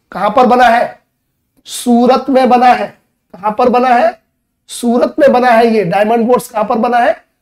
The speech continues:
सूरत, यानी कि हमारा गुजरात। कहां पर बना है? गुजरात में बना है। चलिए आगे बढ़ते हैं अगले सवाल पर।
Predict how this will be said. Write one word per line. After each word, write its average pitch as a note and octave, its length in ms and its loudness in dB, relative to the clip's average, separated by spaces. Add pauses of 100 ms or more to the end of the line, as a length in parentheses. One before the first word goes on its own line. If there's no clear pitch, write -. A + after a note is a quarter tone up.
(120)
सूरत, C4 560 0 (220)
यानी G#3 200 0
कि B3 280 -4
हमारा G#3 400 -2 (300)
गुजरात। F3 680 -6 (1300)
कहां F#3 160 -4
पर B3 140 0
बना B3 220 2
है? C#4+ 300 2 (200)
गुजरात A#3 460 2
में A3 100 0
बना F#3+ 160 -2
है। B2+ 180 -12 (520)
चलिए D3+ 340 -4 (680)
आगे G#3+ 240 4
बढ़ते A3 260 2
हैं C4+ 60 6
अगले B3 220 2
सवाल G#3 300 0
पर। - 180 -14